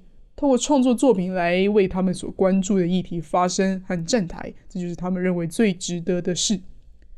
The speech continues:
那不知道你会不会想说，“呃，我又不是一个有远见、有展望的企业人才，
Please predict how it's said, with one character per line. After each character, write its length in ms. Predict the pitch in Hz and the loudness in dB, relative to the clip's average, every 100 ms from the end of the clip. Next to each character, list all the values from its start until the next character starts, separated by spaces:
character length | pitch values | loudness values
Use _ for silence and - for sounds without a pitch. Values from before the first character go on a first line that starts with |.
| - - | -14 -2
那 240 | 294 262 | 0 2
不 140 | 208 320 | 0 0
知 60 | |
道 80 | 330 | 2
你 100 | 226 | 4
会 80 | 233 | 4
不 40 | |
会 60 | 269 | 2
想 180 | 196 180 | 0 -2
说 320 | 196 196 - - _ - | 2 2 0 -12 _ 2
，“呃， 120 | 233 | 4
我 120 | 196 | 4
又 100 | 311 | 4
不 120 | 330 | 2
是 160 | 247 277 | 2 2
一 140 | 202 | 2
个 120 | 190 | 2
有 180 | 185 180 | 2 2
远 220 | 185 175 | 2 0
见、 280 | 165 196 175 | -2 -2 0
有 140 | 185 190 | 0 0
展 240 | 196 175 | -2 -2
望 120 | 208 | -2
的 80 | 185 | 0
企 340 | 180 - 208 196 | 0 0 0 0
业 120 | 180 | 0
人 200 | 160 160 | -2 -6
才， 220 | - | -10